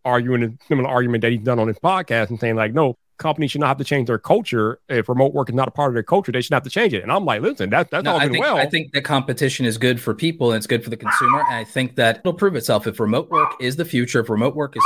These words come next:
Speaker 2: so great, it'll prove itself. Somebody will build a company that competes and offers that and get the best talent, if that's true. If that's true, the market will prove that it's true. But if it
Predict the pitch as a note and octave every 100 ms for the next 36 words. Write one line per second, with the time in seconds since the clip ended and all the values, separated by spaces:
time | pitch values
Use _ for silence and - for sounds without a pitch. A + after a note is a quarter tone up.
0 | - B2 G#2+ B2+ C#3+ B2 C3 B2+ B2 G#3
1 | E3 - A2+ F#2+ - A2 A2+ C#3 E3 D#3+
2 | A#2 A2 - - - C3+ - A2+ B2+ B2
3 | C3 C#3+ - A2 A2 - C#3+ C3+ G#2+ -
4 | G#2+ G#2+ B2+ - B2 A2 A2+ A2+ A2 A2
5 | - G#2+ A2 - - A#2 A2 - - D#3+
6 | F#2 - D#3+ E3+ B2+ B2 - - A3+ -
7 | _ _ _ _ _ _ - B2 C3 D#3+
8 | B5+ G4+ B2+ C6 C6 - G3+ A3 B2+ A2+
9 | G#2 - - - - _ _ - C3 -
10 | - C3+ C3+ B2+ -